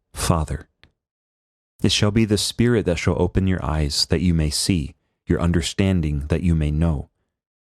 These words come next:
not as this world sees, with its blinding human limitations, but as all things are in the realm of utter truth, which is the realm not of man,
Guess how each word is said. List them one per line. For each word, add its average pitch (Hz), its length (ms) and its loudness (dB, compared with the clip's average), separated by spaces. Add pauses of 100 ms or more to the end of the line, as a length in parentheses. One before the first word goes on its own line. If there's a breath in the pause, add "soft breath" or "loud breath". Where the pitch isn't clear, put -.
(200)
not 76 260 2
as 73 220 0
this 95 320 0
world 78 320 0
sees, 85 520 0 (540 soft breath)
with 87 140 2
its 85 160 0
blinding 80 880 2
human 104 500 2
limitations, 76 760 0 (580 soft breath)
but 90 140 2
as 82 160 2
all 95 240 2
things 113 400 2
are 87 480 0 (180)
in 82 160 2
the 82 80 4
realm 87 400 2
of 78 180 0
utter 85 300 2 (100)
truth, - 440 -2 (800)
which - 180 -2
is 78 140 0
the 87 100 2
realm 85 500 2
not 87 280 2
of 107 120 0
man, 76 520 0